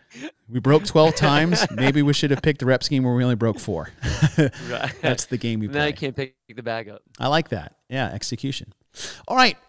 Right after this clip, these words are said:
Speaker 1: final event, event number eight, Walking with the Devil. I believe this was a Brian one too, which is
Speaker 2: Nice job, Brian.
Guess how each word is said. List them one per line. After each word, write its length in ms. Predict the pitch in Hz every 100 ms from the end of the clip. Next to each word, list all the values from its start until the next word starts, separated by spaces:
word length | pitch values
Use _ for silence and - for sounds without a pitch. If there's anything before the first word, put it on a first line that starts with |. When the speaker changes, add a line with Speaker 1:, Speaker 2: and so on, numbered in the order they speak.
| _
Speaker 1:
final 400 | - 170 214 220
event, 320 | 185 175 101 127
event 280 | 120 165 170
number 240 | 160 151
eight, 240 | 147 131 -
Walking 460 | 101 135 151 170 156
with 140 | 139
the 60 | 127
Devil. 400 | 135 127 90 73
I 40 |
believe 280 | 95 120 117
this 180 | 117 -
was 100 | 107
a 40 |
Brian 360 | 90 95 90 87
one 160 | 87 85
too, 280 | - 82 - _ _ _
which 200 | 135 143
is 260 | 170 135 -
Speaker 2:
Nice 140 | -
job, 220 | _
Brian. 0 | 80